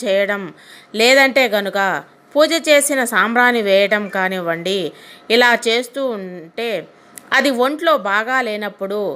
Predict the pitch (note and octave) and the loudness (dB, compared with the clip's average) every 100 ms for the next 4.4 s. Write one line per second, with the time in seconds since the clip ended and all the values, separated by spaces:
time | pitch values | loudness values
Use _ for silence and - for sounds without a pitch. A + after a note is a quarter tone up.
0 | - _ - G#3 C4 B3 G#3 G#3+ G3+ C#4 | -10 _ -6 -2 -2 -2 0 0 0 0
1 | B3 B3 A#3+ - - E3+ G3+ F#3+ C4+ C4 | 2 0 -4 -10 -16 -4 -4 0 2 2
2 | A3 E3 - A#3+ G#3 G3+ F#3 G#3+ G3 - | 2 -2 2 0 2 -2 0 -2 -4 -8
3 | - - F#3+ A3 E4 F4 E4+ G#3+ - D#4 | -20 -4 2 2 4 2 2 0 2 0
4 | D4+ B3+ A#3 | 0 -2 -2